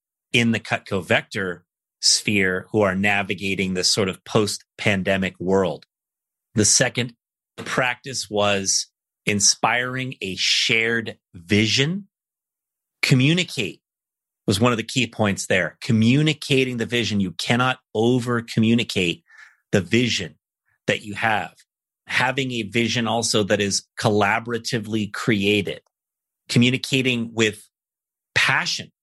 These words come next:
right? Something that you're passionate about, that's positive and optimistic.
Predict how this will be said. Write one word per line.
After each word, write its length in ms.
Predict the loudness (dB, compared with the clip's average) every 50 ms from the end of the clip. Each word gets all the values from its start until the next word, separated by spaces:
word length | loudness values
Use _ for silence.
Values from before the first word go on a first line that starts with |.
| _ -2
right? 320 | 0 0 0 -2 -4 -6
Something 240 | -6 -4 -2 -2 0
that 140 | 0 0 -2
you're 100 | -2 -2
passionate 640 | -2 0 0 0 0 -2 -2 -4 -4 -4 -2 -4
about, 340 | -2 -2 -2 -4 -4 -8 -14 _ _ _ _ _ _ _ _ _ _ _ _ -2
that's 200 | 0 0 0 -4 -8
positive 500 | -4 0 0 0 0 0 -2 -4 -4 -4
and 100 | -4 -4 -2
optimistic. 800 | -2 -4 -4 -2 -4 -4 -2 0 0 0 0 0 -2 -4 -8 -8